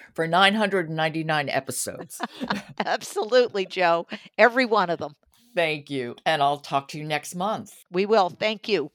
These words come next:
Speaker 1: Support for Behind the Mic comes from Naxos Audiobooks. In Moscow, an unknown author approaches a publisher asking him to read and publish his manuscript. The narrator agrees to read it before the author returns three months later.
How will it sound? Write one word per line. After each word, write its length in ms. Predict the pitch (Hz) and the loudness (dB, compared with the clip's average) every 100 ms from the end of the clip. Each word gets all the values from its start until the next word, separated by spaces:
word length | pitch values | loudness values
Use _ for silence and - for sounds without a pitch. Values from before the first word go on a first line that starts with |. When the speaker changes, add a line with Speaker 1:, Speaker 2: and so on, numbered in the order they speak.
| _ _ - | _ _ -10
Speaker 1:
Support 580 | - 185 - 208 240 | -2 -2 4 4 4
for 100 | 214 | 0
Behind 380 | 165 143 160 143 | -2 -2 -2 -2
the 40 | 143 | -2
Mic 300 | 147 147 - | 0 0 -4
comes 260 | 139 135 | -10 -10
from 220 | - 135 | -10 -10
Naxos 580 | 127 160 190 - 190 190 - | -4 -2 -2 -4 -6 -6 -4
Audiobooks. 960 | 151 143 131 107 - - - - - - _ _ _ _ | -2 -2 -2 -6 -10 -18 -16 -14 -14 -16 _ _ _ _
In 220 | 185 175 165 | -2 -2 0
Moscow, 840 | 175 233 - - 131 117 110 151 _ _ | -2 -2 -6 -4 -2 -2 -6 -12 _ _
an 200 | 151 151 - | -8 -4 0
unknown 520 | 214 277 247 226 220 - | 0 0 -2 -4 -4 0
author 400 | 139 139 123 123 | 0 -2 -6 -10
approaches 480 | - 147 151 202 | -8 -8 -8 -10
a 40 | 185 | -12
publisher 600 | 131 120 127 - 120 - | -12 -10 -12 -10 -10 -8
asking 420 | 156 175 - 190 | -6 -6 -8 -10
him 180 | 160 147 | -10 -12
to 160 | - 123 | -12 -12
read 400 | 147 170 180 - | -8 -6 -6 -8
and 160 | 156 139 | -12 -8
publish 360 | 139 131 127 | -8 -6 -8
his 140 | 123 123 | -10 -8
manuscript. 1000 | 123 131 127 - - - - - - _ _ _ _ - - | -8 -8 -10 -14 -14 -14 -16 -20 -20 _ _ _ _ -20 -14
The 80 | - | -10
narrator 640 | 139 156 180 190 180 170 131 | -4 0 0 0 -2 -2 -2
agrees 480 | 120 139 165 170 - | -4 -6 -6 -6 -10
to 120 | 160 | -10
read 260 | 151 147 | -8 -6
it 160 | 113 - - | -6 -8 -12
before 260 | 135 135 | -12 -10
the 160 | 123 120 | -10 -6
author 260 | 131 135 135 | -4 -4 -6
returns 720 | 127 123 - 170 139 113 120 | -12 -12 -12 -10 -8 -8 -12
three 300 | - 131 127 | -14 -12 -10
months 340 | 127 120 117 135 | -8 -8 -10 -8
later. 380 | 143 156 101 | -8 -10 -14